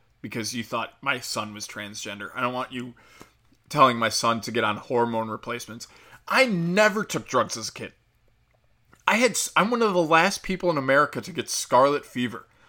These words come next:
I had scarlet fever, was fucking dying, and my parents were like, "Fuck it, he doesn't need drugs. Just throw some ice on him. He'll be fine." Like, never took Tylenol, never took Robitussin. "Oh, you have a sore throat? Get over it, pussy."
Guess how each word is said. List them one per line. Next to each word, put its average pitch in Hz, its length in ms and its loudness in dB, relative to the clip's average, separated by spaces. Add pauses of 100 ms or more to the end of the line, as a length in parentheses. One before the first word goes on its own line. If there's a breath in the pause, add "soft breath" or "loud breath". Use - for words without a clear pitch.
(140 soft breath)
I 269 80 -2
had 233 140 2
scarlet 202 720 6
fever, 165 440 0
was 117 200 0
fucking 160 400 -2
dying, 123 320 6
and 107 60 -6
my 107 100 0
parents 117 320 -2
were 117 60 -2
like, 110 120 -2
"Fuck 120 240 -8
it, - 140 -18
he 127 80 -12
doesn't 120 200 -10
need 113 140 -14
drugs. 104 400 -12 (100)
Just - 240 -14
throw 120 120 -6
some 120 180 -8
ice 120 200 -6
on 95 120 -12
him. 92 140 -18
He'll 117 100 -12
be 113 100 -12
fine." 110 300 -12 (720 loud breath)
Like, 151 300 0 (420 soft breath)
never 156 320 4
took 180 200 -2
Tylenol, 131 600 4 (200)
never 135 360 2
took 170 220 -4
Robitussin. 131 680 2 (280 soft breath)
"Oh, 185 160 8
you 165 140 2
have 147 100 2
a 147 40 -4
sore 165 220 2
throat? 170 400 2
Get 156 140 2
over 123 240 6
it, - 100 -8
pussy." 120 360 -4